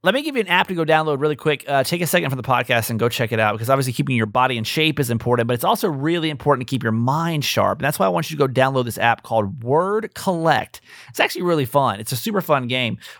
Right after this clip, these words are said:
Word Collect's got two thousand levels, so you never get bored playing it. It's, it's, it's a word puzzle app. It's free. I should mention that. It's free to play. And it starts easy, of course, but it gets harder and harder and harder. And it's fun and addicting way to keep your mind sharp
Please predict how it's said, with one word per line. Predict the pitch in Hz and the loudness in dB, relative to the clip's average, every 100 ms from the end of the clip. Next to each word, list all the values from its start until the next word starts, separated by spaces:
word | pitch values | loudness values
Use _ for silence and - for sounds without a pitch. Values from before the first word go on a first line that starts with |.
| - | -2
Word | 202 233 | 0 0
Collect's | 254 262 - | -2 -2 -2
got | 214 185 | -2 -2
two | - 269 | -4 -4
thousand | 269 233 214 196 | 0 0 0 -2
levels, | 185 180 127 | 0 0 0
so | - | -4
you | 135 | -4
never | 147 185 208 | -2 0 0
get | 202 185 202 | 0 -2 -2
bored | 156 156 - | 2 2 2
playing | 151 139 123 | -2 0 -2
it. | 120 | -4
It's, | 139 - | -6 -8
it's, | 143 160 | -6 -6
it's | 147 170 | -4 -2
a | |
word | 156 175 214 202 | -2 0 0 0
puzzle | - - 233 196 127 | -4 -2 0 0 0
app. | 95 69 - - - - | 0 -2 -8 -14 -20 -4
It's | 139 139 | 0 0
free. | - 262 285 190 95 143 | 0 0 0 0 -4 -16
I | |
should | - | -4
mention | 165 160 | -2 2
that. | 156 | 2
It's | 117 | 0
free | - 196 185 | 2 2 2
to | 143 | 0
play. | 160 151 113 110 - - - _ | -2 0 0 -6 -12 -20 -20 _
And | 139 139 | 0 0
it | |
starts | - 190 190 | 0 0 0
easy, | 175 156 147 | 0 0 0
of | |
course, | 139 135 | 0 0
but | 117 | 0
it | 110 | -4
gets | - | 0
harder | 113 127 147 | 2 2 0
and | 131 | -2
harder | 117 117 135 | 0 0 0
and | 123 | -2
harder. | 107 107 117 113 - - - | 2 2 2 -2 -6 -20 -2
And | - | 0
it's | 123 | 0
fun | - 190 190 | 2 2 2
and | 175 | 0
addicting | 151 - | -2 -2
way | 147 | 0
to | 127 | 0
keep | - 131 | -2 -2
your | |
mind | 127 117 110 | 2 2 2
sharp | 180 226 - | 0 0 -4